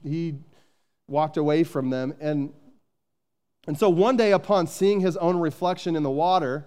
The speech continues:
he falls in love with himself and ultimately starves to death because he, because he can't take his eyes off of himself. This is the myth of Narcissus. And, you know, we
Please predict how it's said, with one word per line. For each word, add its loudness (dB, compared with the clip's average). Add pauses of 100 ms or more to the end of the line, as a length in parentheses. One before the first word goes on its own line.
(840)
he 0
falls 4
in 4
love 6
with -2
himself -2 (1700)
and -2
ultimately 2
starves 2
to -8
death 0
because -6
he, -4
because -6
he -6
can't -6
take -8
his -8
eyes -6 (600)
off -8
of -12
himself. -6
This -10
is -10
the -8
myth -6
of -10
Narcissus. -8
And, -12
you -4
know, -2
we 0